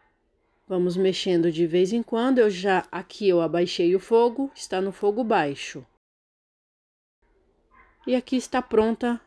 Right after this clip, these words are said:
a nossa goiabada. Ela fica assim. Eu usei apenas metade da goiabada. Eu cortei aqui o pacotinho e usei só uma metade,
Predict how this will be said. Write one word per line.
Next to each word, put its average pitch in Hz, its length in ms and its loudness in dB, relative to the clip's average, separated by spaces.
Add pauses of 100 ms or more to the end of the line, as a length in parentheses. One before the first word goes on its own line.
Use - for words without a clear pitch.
a 214 100 -8
nossa 226 320 -4
goiabada. 208 720 2 (1800)
Ela 175 220 -2
fica 190 260 -6
assim. 226 400 -2 (1080)
Eu 226 220 6
usei 214 380 4
apenas 190 440 -2
metade 202 520 -4
da 208 120 0
goiabada. 202 760 0 (320)
Eu 175 100 -8
cortei 185 480 2
aqui 170 240 -2
o 165 80 0
pacotinho 220 600 -2
e 262 80 2
usei 233 260 2
só 233 220 -2
uma 254 180 2
metade, 254 720 0